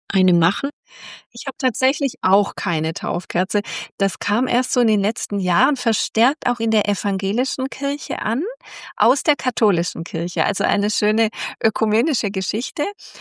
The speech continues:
Speaker 2: Mittlerweile würde ich sagen, fünfundneunzig Prozent aller evangelischen Familien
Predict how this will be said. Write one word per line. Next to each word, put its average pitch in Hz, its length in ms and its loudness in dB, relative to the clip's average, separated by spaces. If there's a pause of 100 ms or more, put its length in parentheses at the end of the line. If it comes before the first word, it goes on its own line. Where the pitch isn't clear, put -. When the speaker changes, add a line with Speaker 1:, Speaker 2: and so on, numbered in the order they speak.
(220)
Speaker 2:
Mittlerweile 202 800 2
würde 202 180 0
ich 208 120 -4
sagen, 214 360 2
fünfundneunzig 226 800 2
Prozent 190 600 -6
aller 185 380 -2
evangelischen 190 720 -4 (260)
Familien 226 800 4